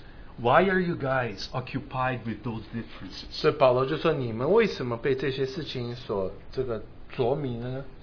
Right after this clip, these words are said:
Speaker 1: Don't you see that anything that is simply human cannot help you at the end of the day?
Speaker 2: 你没有发现说，只要是属人的事，没有办法帮你吗？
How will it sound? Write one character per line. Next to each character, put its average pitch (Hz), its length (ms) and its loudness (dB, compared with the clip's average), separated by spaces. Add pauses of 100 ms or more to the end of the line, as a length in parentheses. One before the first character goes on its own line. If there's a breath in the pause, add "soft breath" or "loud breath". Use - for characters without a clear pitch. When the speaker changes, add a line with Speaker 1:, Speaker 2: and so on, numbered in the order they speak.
(120)
Speaker 1:
Don't 175 320 10
you 208 60 2
see 190 340 2
that 151 160 2
anything 202 480 4
that 156 160 0
is - 460 -4 (100)
simply 226 560 2
human 165 600 4 (120)
cannot 139 300 4
help 117 320 4
you 139 120 -4 (120)
at 123 120 0
the 120 100 4
end 123 100 6
of 117 80 0
the 113 80 -4
day? 107 220 -4 (140)
Speaker 2:
你 143 300 0 (220)
没 151 80 2
有 185 140 10
发 180 240 10
现 175 200 6
说， 160 460 6 (1160 loud breath)
只 - 140 2
要 170 200 12
是 202 120 2
属 139 320 2
人 123 280 4
的 202 120 8
事， - 460 2 (140)
没 175 160 6
有 214 80 8
办 160 200 8
法 131 160 0
帮 135 240 0
你 117 120 -4
吗？ 92 240 -8